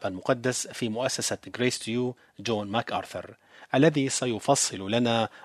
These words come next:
الحق الكتابي آية آية.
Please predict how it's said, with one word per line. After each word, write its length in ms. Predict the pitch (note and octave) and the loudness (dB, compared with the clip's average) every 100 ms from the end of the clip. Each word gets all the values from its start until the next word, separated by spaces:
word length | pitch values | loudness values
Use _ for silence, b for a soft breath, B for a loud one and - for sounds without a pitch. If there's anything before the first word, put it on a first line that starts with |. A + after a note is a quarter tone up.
| - | -2
الحق 420 | G#2 - D3 - | 0 2 0 0
الكتابي 720 | G2 A2 A2 G2+ A#2 A2 A2+ - - | -4 -2 -2 0 2 2 -2 -6 -4
آية 220 | G#2 G2 - | -2 -2 -2
آية. 460 | C#3+ A2 - - | 0 -2 -6 -14